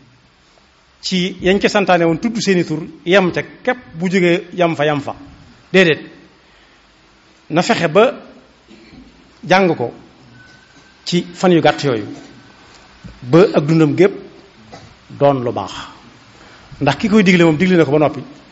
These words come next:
noppi na ca. Waaye ñi koy def, ñoom la gën a amal njariñ. Ndigal gi mu leen ko doon digal, daf ci doon jaamu Yàlla ci jaamu Yàlla yi, wan leen fa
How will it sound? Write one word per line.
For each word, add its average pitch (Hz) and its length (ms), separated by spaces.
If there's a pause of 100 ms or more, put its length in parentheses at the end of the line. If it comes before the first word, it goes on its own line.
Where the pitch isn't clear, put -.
(380)
noppi 156 280
na 143 120
ca. 104 140 (840)
Waaye 165 280
ñi 175 100
koy 208 160
def, - 300 (680)
ñoom 151 180
la 151 100
gën 160 140
a 208 100
amal 160 180
njariñ. 120 260 (400)
Ndigal 185 320 (160)
gi 175 80
mu 233 100
leen 247 120
ko 208 80
doon 185 120
digal, 135 240
daf - 140
ci 180 80
doon 165 220
jaamu 165 280
Yàlla 127 200
ci 143 140
jaamu 139 240
Yàlla 117 240
yi, 120 60
wan 165 220
leen 135 140
fa 165 220